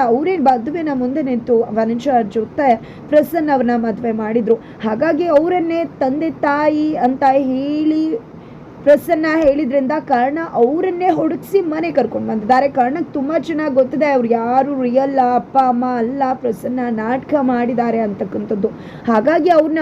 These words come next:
ಮನೆಗೆ ಕರ್ಸ್ಕೊಂಡ್ ಬಂದದ್ದೇ ಇಲ್ಲಿ ಪ್ರಸನ್ನ ಅರುಂಧತಿ ಶಾಕ್ ಆಗ್ತಾರೆ. "ಹೇಗಿದ್ರ?" ಅಂತ ಹೇಳಿ "ಅರುಂಧತಿ ಚೆನ್ನಾಗಿದ್ರ, ಆರಾಮಿದ್ರ?" ಅಂತ ಹೇಳಿ ವಿಚಾರ ಮಾಡ್ತಿದ್ರೆ ಈ ಕಡೆ ಪ್ರಸನ್ನ ಗಾಬರಿ ಆಗ್ತಿದ್ದಾರೆ. "ಏನಿದು, ನನ್ಗೆ ಹೇಳಿಲ್ವಲ್ಲ ನಿನ್ನ ಅಪ್ಪ ಅಮ್ಮನ ಕರ್ಸಿದ್ದು?" ಅಂತ ಹೇಳಿ ವನಜಾ ಕೇಳ್ತಿದ್ರೆ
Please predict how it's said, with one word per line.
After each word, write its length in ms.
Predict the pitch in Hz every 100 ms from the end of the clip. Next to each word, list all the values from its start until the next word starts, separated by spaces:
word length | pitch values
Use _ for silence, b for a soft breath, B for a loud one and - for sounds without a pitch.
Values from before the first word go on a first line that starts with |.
| 302
ಮನೆಗೆ 500 | 269 233 262 285 302
ಕರ್ಸ್ಕೊಂಡ್ 560 | 277 220 - 311 294
ಬಂದದ್ದೇ 420 | 233 226 254 262
ಇಲ್ಲಿ 200 | 294 254
ಪ್ರಸನ್ನ 460 | 233 - 214 285 285 269
ಅರುಂಧತಿ 460 | 226 240 269 240 240
ಶಾಕ್ 380 | - 220 220
ಆಗ್ತಾರೆ. 720 | 220 208 233 233 233 - - -
"ಹೇಗಿದ್ರ?" 380 | 349 359 370 349
ಅಂತ 180 | 330 311
ಹೇಳಿ 360 | 311 320 285 294
"ಅರುಂಧತಿ 640 | 233 233 285 302 254 285
ಚೆನ್ನಾಗಿದ್ರ, 600 | 233 269 226 262 269 240 233 233 226
ಆರಾಮಿದ್ರ?" 460 | 226 254 302 302 277 254
ಅಂತ 160 | 226
ಹೇಳಿ 400 | 240 247 240 254
ವಿಚಾರ 360 | 247 208 262 240 247
ಮಾಡ್ತಿದ್ರೆ 600 | 233 240 247 262 226 233
ಈ 40 |
ಕಡೆ 260 | 233 247 233
ಪ್ರಸನ್ನ 480 | 226 214 - 247 247
ಗಾಬರಿ 400 | 226 202 208 254
ಆಗ್ತಿದ್ದಾರೆ. 500 | 262 233 233 233 226 233 B B -
"ಏನಿದು, 400 | 302 403 403 349
ನನ್ಗೆ 280 | 311 285 277
ಹೇಳಿಲ್ವಲ್ಲ 580 | 302 294 311 359 294 285
ನಿನ್ನ 200 | 262 254
ಅಪ್ಪ 200 | 233 226
ಅಮ್ಮನ 280 | 294 269 254 247 247
ಕರ್ಸಿದ್ದು?" 460 | 226 - 233 247
ಅಂತ 180 | 254 226 233
ಹೇಳಿ 260 | 226 226
ವನಜಾ 420 | 226 220 240 254 277
ಕೇಳ್ತಿದ್ರೆ 760 | 262 240 262 285 254 - -